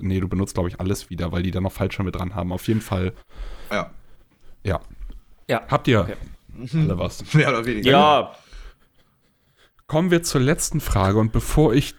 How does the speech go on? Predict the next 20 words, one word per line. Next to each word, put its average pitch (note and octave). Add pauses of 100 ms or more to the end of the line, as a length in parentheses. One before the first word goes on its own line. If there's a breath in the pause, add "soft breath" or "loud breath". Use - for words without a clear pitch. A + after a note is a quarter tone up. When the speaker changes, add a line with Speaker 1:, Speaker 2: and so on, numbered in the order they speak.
Speaker 1:
die D#3
jetzt E3+
vorlese, A#2+
muss C3
ich -
mir D3+
noch C#3+
mal D3
einmal D3
hier C3+
was C3
im A#2
Google C3+
Translate A#2
anhören, G2+
damit G#2
ich A#2+
das A2+
auch A2+
hoffentlich A2+